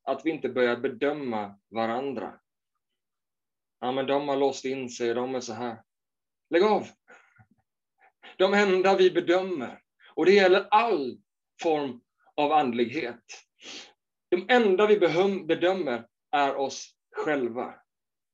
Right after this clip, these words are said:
Se på dig själv. Att gemenskap och gästfrihet är vår kristna kallelse, det är svårt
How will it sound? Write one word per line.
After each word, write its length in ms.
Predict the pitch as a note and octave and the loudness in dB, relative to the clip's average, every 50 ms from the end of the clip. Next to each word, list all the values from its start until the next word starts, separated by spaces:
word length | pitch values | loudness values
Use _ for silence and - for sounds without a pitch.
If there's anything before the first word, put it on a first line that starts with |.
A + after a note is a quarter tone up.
| _ _ | _ _
Se 240 | - - - F3+ F3+ | -14 -4 -2 -2 -2
på 120 | F3+ F3 | -2 -4
dig 120 | E3 F3 E3+ | -6 -6 -6
själv. 320 | - G3 - - - - - _ _ _ _ _ _ _ _ _ _ _ _ _ _ _ _ _ _ _ _ _ _ _ _ _ _ _ _ _ _ _ _ _ _ _ _ _ _ _ _ _ _ _ _ _ _ _ _ _ _ _ | -6 -8 -8 -6 -8 -10 -12 _ _ _ _ _ _ _ _ _ _ _ _ _ _ _ _ _ _ _ _ _ _ _ _ _ _ _ _ _ _ _ _ _ _ _ _ _ _ _ _ _ _ _ _ _ _ _ _ _ _ _
Att 200 | - F3+ F3+ F#3 | 0 0 2 2
gemenskap 720 | G3+ G3 F#3+ G3 A3 A#3 G#3+ G3+ - - F#3+ F3 E3 E3+ E3+ | 0 4 6 6 4 4 2 0 -2 2 2 2 2 2 -4
och 100 | F3 E3+ | -2 0
gästfrihet 840 | F#3+ F#3+ - - - - - E3 E3 E3+ F#3+ F#3+ F#3 E3+ E3+ - _ _ | 0 -2 -2 -4 -12 -8 -8 -8 -6 -4 -2 0 0 -2 -2 -6 _ _
är 140 | - D3+ D#3 | -2 -2 0
vår 240 | D3+ D#3+ D#3+ D3+ - | 2 2 0 0 0
kristna 420 | - F3 E3+ - - - - D3 | -2 -2 -2 -2 -4 -6 -6 -6
kallelse, 800 | C#3 - E3+ E3 D3+ C3+ B2+ B2+ B2+ B2+ - F3 C3+ A2 G2+ - _ _ _ _ _ _ _ _ _ | -6 -4 -4 -4 -2 -2 -4 -6 -6 -6 -4 -4 -4 -4 -6 -14 _ _ _ _ _ _ _ _ _
det 140 | _ - F3+ | _ 6 6
är 120 | F#3 F3 | 6 6
svårt 640 | - - - - C#3 E3 E3+ E3 D3 - - - - | 6 2 -6 -4 -2 0 0 0 0 -2 -6 -14 -20